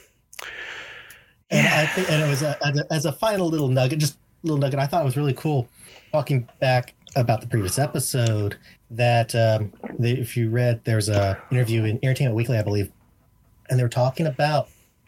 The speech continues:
Speaker 1: that scene with, with, with Andy Serkis, and when he comes, you know, he gets to that platform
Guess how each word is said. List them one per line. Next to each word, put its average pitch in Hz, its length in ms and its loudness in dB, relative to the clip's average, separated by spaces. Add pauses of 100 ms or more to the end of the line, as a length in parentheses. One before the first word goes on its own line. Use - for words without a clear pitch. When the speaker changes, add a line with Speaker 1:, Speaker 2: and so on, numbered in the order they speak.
(160)
Speaker 1:
that 127 200 2
scene 135 280 0
with, 120 140 0
with, 113 280 -2
with 117 140 -2
Andy 117 180 0
Serkis, 123 320 -2
and 117 60 2
when 113 80 0
he 110 60 -6
comes, 131 260 -2
you 147 60 0
know, 123 60 0
he 117 60 0
gets 120 180 -4
to 131 80 -2
that 120 140 -2
platform 117 520 0